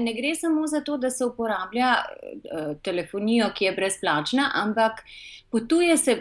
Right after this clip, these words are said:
se bistveno manj. In mislim, da smo se v desetih, zadnjih desetih letih, mogoče v petih letih še bolj intenzivno, navadili delati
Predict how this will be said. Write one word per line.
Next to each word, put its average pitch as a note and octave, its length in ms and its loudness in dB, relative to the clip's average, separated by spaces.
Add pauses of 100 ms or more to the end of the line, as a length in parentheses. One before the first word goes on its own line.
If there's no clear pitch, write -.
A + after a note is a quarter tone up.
(140)
se A3+ 180 2 (100)
bistveno G3 480 2
manj. E3 360 0
In F#3+ 180 -2
mislim, A#3+ 320 4
da C4+ 100 4
smo B3+ 160 4
se A#3 160 2
v A3 100 2
desetih, G#3+ 580 0
zadnjih A3 320 0
desetih F#3 560 0
letih, C4 300 0
mogoče G3 500 -6
v - 100 -14
petih F#3 380 0
letih G#3+ 320 0
še G3+ 160 -2
bolj A3+ 240 4
intenzivno, A3 560 4 (680)
navadili G#3+ 720 2
delati A3 800 -2